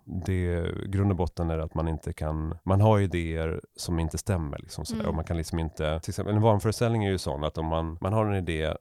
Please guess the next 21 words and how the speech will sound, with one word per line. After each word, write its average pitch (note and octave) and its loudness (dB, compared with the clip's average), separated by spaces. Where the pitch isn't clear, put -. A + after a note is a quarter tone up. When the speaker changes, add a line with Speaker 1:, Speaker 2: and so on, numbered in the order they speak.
Speaker 1:
och - -4
om G2 2
man G2 4
får G2+ 2
fakta - 0
som, F2+ -4
eh, E2+ 0
talar F2+ 0
emot A#2+ 2
idén, E2+ -4
då F2+ -2
kan F2+ -4
man E2+ 0
liksom E2+ -4
inte, F2 -2
då - -4
ändrar F#2+ 4
man F2+ -4
inte E2+ -6
uppfattning - -4
så. - -4